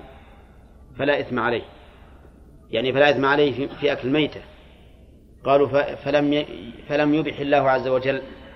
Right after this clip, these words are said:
أكل الميتة للمضطر إلا إذا كان غير باغ ولا عاد، بناء على أن معنى ب-، غير باغ ولا عاد أي باغ على الإمام ولا معتد في سفره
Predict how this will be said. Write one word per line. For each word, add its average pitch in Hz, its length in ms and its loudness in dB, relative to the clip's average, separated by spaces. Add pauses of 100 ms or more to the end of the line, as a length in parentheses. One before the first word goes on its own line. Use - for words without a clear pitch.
(260)
أكل 135 240 0
الميتة 147 580 0
للمضطر 165 680 -2 (100)
إلا 143 180 -2
إذا 135 200 2
كان 135 380 -2 (1080)
غير 143 260 4
باغ 156 300 4
ولا 147 220 6
عاد، 117 220 -2 (1600)
بناء 165 340 2
على 139 180 2
أن 135 400 0
معنى 131 280 -4
ب-، 117 60 -6
غير 123 320 -2
باغ 135 280 2
ولا 117 240 0
عاد 139 360 2 (640)
أي 131 140 2
باغ 131 340 4
على 117 160 -6
الإمام 127 440 -4
ولا 123 180 0
معتد 127 420 -6
في 117 140 -6
سفره 123 360 -4